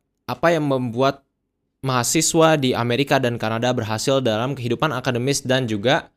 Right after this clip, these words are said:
kehidupan sehari-harinya. Kita akan belajar dan melihat kebiasaan-kebiasaan apa yang juga bisa kita terapkan dalam kehidupan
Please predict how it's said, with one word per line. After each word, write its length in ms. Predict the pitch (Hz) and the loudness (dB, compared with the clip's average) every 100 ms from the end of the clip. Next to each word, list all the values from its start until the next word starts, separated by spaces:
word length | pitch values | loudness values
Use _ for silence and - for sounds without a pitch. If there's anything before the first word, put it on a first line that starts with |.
| _ _ _ _ | _ _ _ _
kehidupan 400 | - 120 123 135 | -6 -2 0 0
sehari-harinya. 720 | 131 120 113 113 110 107 95 | 0 -2 0 0 -2 -2 -6
Kita 320 | 98 117 127 | -6 -2 -2
akan 160 | 147 131 | 0 -2
belajar 480 | 110 104 104 143 156 | 0 0 2 2 2
dan 240 | 131 123 | 0 0
melihat 400 | 123 135 151 143 | -2 2 2 0
kebiasaan-kebiasaan 800 | - 113 117 147 156 135 120 135 | -2 0 0 0 -2 0 0 0
apa 240 | 107 - 135 | -4 0 0
yang 240 | 143 120 | 0 -2
juga 240 | 123 151 | 0 0
bisa 240 | 127 139 151 | 0 -4 -4
kita 160 | 156 | -4
terapkan 560 | 127 117 117 143 156 151 | -4 -4 -4 -2 -2 -2
dalam 240 | 123 135 | -2 -2
kehidupan 640 | 139 - 123 127 120 120 | -4 -4 -4 -4 -4 -6